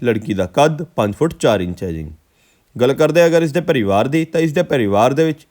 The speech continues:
ਇਸ ਦੇ ਮਾਤਾ ਸ਼੍ਰੀ ਹਨ, ਜੋ ਕਿ ਹਾਊਸਵਾਈਫ ਹਨ। ਇਸ ਦੇ ਪਿਤਾ ਸ਼੍ਰੀ ਹਨ, ਜੋ ਕਿ ਖੇਤੀਬਾੜੀ ਨੂੰ ਦੇਖਦੇ ਹਨ ਜੀ। ਲੜਕੀ ਦੀ ਭੈਣ ਨਹੀਂ ਹੈ ਜੀ।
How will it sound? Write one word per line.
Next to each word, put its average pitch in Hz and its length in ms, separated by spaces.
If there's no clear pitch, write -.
ਇਸ 165 140
ਦੇ 214 100
ਮਾਤਾ 127 400
ਸ਼੍ਰੀ 160 260
ਹਨ, 156 180
ਜੋ 143 140
ਕਿ 175 160
ਹਾਊਸਵਾਈਫ 131 560
ਹਨ। 151 100
ਇਸ 180 120
ਦੇ 202 120
ਪਿਤਾ 135 320
ਸ਼੍ਰੀ 143 260
ਹਨ, 147 100
ਜੋ 156 120
ਕਿ 240 120
ਖੇਤੀਬਾੜੀ 175 580
ਨੂੰ 175 180
ਦੇਖਦੇ 104 340
ਹਨ 87 180
ਜੀ। 80 160
ਲੜਕੀ 123 280
ਦੀ 127 100
ਭੈਣ 117 280
ਨਹੀਂ 104 480
ਹੈ 156 60
ਜੀ। 160 180